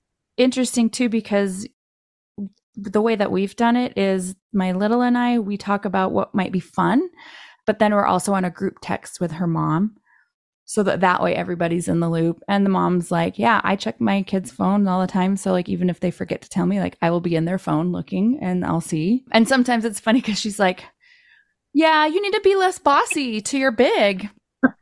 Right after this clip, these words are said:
because you're kind of, like, getting out of control." 'Cause mine has a spunky personality, <laughs> which is super fun. And I'm ke-, pretty chill. So it's kind of hilarious. So,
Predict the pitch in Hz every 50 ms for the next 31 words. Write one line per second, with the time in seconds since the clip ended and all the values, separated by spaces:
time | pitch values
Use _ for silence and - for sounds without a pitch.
0 | - - _ - 226 - - 262 - 254 277 269 240 247 269 247 - 294 285 285
1 | 277 285 277 262 285 277 269 240 - 269 262 - 277 269 269 262 - 320 - 311
2 | 294 - - - 277 262 240 233 254 254 254 247 240 262 254 247 240 214 220 -
3 | 233 220 214 220 - - - 220 214 - 226 202 - 226 226 - - 208 196 185
4 | 185 190 196 233 262 277 233 247 269 240 269 294 - 240 226 - 240 233 - -
5 | 240 208 - 214 208 - 226 202 202 214 277 285 - - - - - - - -
6 | _ - 220 220 214 208 226 208 202 - 220 - - 226 226 214 220 202 - 220
7 | 202 202 226 240 - - 240 240 247 - - - - 208 208 214 196 202 185 190
8 | 170 175 185 196 247 254 - - 196 180 185